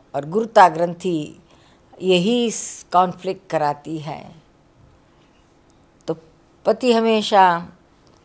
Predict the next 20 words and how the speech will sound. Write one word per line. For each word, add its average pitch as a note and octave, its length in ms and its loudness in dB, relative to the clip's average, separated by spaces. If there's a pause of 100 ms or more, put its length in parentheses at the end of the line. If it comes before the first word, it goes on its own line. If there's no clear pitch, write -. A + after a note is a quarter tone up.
(120)
खुद G3+ 180 -8
को F#3 420 0 (460)
था G3+ 100 8
लघुता G#3+ 440 6
ग्रंथि G#3 300 -2
वाला, F#3 320 6 (360)
लेकिन E3 400 -6 (600)
गुरुता A#3 400 6
बताते F3+ 560 2
नहीं E3+ 100 -4
जाता D#3 320 0
था। D3 280 -2
हर F3 260 -4
बात E3+ 520 4
में, E3 160 -4
हर E3+ 160 -4
इसमें E3+ 440 -8
टांग D#3+ 320 -2
लाता D3+ 360 -2
था। D3+ 180 -8